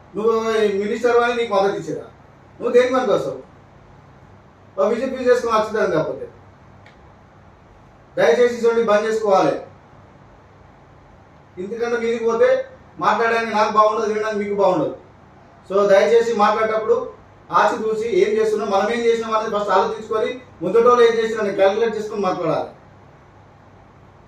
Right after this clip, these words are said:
ఇది first and last discussion అని మేము అనుకుంటున్నాం.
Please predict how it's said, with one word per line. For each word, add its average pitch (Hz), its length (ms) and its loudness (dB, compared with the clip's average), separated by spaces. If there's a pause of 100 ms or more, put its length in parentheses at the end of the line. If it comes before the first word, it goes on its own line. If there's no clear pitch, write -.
(380)
ఇది 214 260 -4
first 196 180 -2
and 226 160 0
last 214 260 2 (680)
discussion 208 340 -2
అని 208 180 -2
మేము 190 100 -2
అనుకుంటున్నాం. 196 480 -4